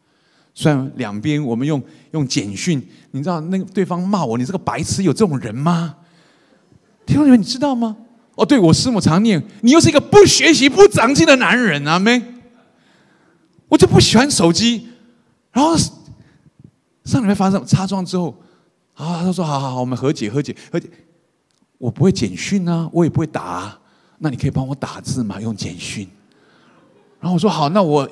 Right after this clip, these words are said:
一，我因为我是车子，车子它是otobai嘛。”我说：“好，道义上赔你一些。”好，说：“那我们到，到这个便利商店提款。”结果我也，我发现，哎，师母给我是信用卡，不是提款卡。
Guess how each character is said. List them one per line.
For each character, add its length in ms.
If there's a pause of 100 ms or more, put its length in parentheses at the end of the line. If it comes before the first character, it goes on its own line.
(120)
一， 280
我 200
因 100
为 60
我 100
是 100
车 220
子， 120
车 200
子 160
它 160
是 140
otobai 480
嘛。” 200 (280)
我 80
说 80
：“好， 160
道 220
义 60
上 180
赔 180
你 140
一 80
些。” 200 (340)
好， 120
说 140
：“那 100
我 60
们 100
到， 260 (220)
到 260
这 140
个 200
便 240
利 80
商 160
店 120
提 200
款。” 180
结 80
果 140
我 220
也， 80 (1080)
我 200
发 140
现， 180
哎， 80
师 180
母 100
给 100
我 120
是 160
信 180
用 160
卡， 100
不 120
是 100
提 160
款 160
卡。 280